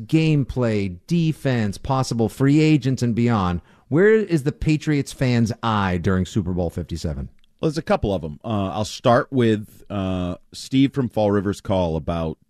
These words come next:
Speaker 2: the San Francisco forty-niners model. I think you could also call it, to some degree, the Philadelphia Eagles model.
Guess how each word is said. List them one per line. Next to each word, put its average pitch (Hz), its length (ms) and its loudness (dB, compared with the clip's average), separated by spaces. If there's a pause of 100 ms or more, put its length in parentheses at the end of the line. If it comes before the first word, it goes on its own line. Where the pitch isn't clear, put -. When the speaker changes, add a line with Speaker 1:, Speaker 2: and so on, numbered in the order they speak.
Speaker 2:
the 82 240 0
San 107 240 0
Francisco 95 380 -2
forty-niners 92 680 0
model. 110 400 0 (440)
I 127 60 -2
think 165 160 -2
you 135 80 0
could 127 120 2
also 123 260 2
call 117 240 0
it, 110 80 -4
to 113 80 -14
some 117 180 0
degree, 110 240 0
the 110 100 0
Philadelphia 117 600 0
Eagles 113 360 2
model. 71 300 -4